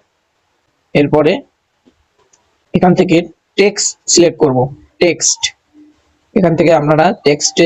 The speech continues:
চলে যাবেন। টেক্সটে যাওয়ার পরে এখান থেকে আপনারা টেক্সট লিখবেন। আমি লিখি যে সহজেই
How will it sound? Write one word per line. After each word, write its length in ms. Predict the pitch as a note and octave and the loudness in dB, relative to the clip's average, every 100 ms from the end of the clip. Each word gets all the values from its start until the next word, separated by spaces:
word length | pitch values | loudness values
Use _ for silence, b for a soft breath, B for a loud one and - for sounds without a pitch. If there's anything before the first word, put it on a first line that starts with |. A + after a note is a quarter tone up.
| D#3+ | 2
চলে 160 | D3 C#3 | 2 2
যাবেন। 220 | C#3 C#3+ D#3+ - _ _ _ _ _ - | 2 0 -2 -8 _ _ _ _ _ -2
টেক্সটে 300 | D#3 D3+ D3+ C#3+ | -2 0 0 2
যাওয়ার 180 | D3 C#3+ | 2 0
পরে 180 | C#3 C3+ - _ _ - | 0 -2 -4 _ _ -4
এখান 200 | C#3 E3+ | 2 2
থেকে 140 | E3+ D#3 | 2 0
আপনারা 200 | C3 C3+ D3 | 2 0 2
টেক্সট 200 | D3+ B2 A#2+ | 0 0 -2
লিখবেন। 280 | A2+ A#2+ A2 - _ _ _ _ _ _ _ _ | -2 -2 -4 -8 _ _ _ _ _ _ _ _
আমি 140 | D3+ D#3+ D#3 | 0 2 2
লিখি 220 | D#3 D#3 - _ _ _ _ _ _ _ _ - | 2 0 -2 _ _ _ _ _ _ _ _ -4
যে 220 | F#3+ C#3 C3 G3+ _ _ _ _ _ _ - | 0 2 0 -2 _ _ _ _ _ _ -4
সহজেই 800 | - E3+ F3+ F#3 E3 E3+ F3+ | 0 2 2 2 4 4 4